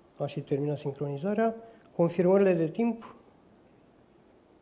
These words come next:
postate apar, da, executate de X K-ul respectivului, deci data când au fost postate, ora,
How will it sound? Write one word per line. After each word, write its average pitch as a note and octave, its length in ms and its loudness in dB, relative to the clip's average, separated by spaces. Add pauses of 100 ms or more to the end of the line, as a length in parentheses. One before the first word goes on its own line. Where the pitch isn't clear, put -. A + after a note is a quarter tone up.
(680)
postate G#3+ 720 0
apar, G3+ 440 2 (2000)
da, F3+ 200 2
executate E3 600 2
de D3+ 280 0
X - 120 -18
K-ul D#3 240 -4
respectivului, G#3 800 -4 (100)
deci - 340 -12 (960)
data G3 400 6
când F#3 180 0
au E3 80 6
fost F3+ 260 0
postate, G#3+ 800 0 (180)
ora, G#3 460 0